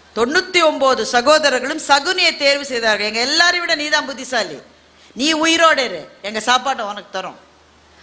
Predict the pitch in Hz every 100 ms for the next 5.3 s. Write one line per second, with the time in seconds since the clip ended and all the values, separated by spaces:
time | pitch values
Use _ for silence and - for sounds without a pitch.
0 | - 175 226 - 349 339 311 294 285 294
1 | 277 269 269 294 302 285 269 - 262 262
2 | 302 302 269 254 226 233 240 262 226 202
3 | 214 240 - 220 214 226 254 415 - -
4 | - - - 220 262 262 254 220 185 190
5 | 180 147 -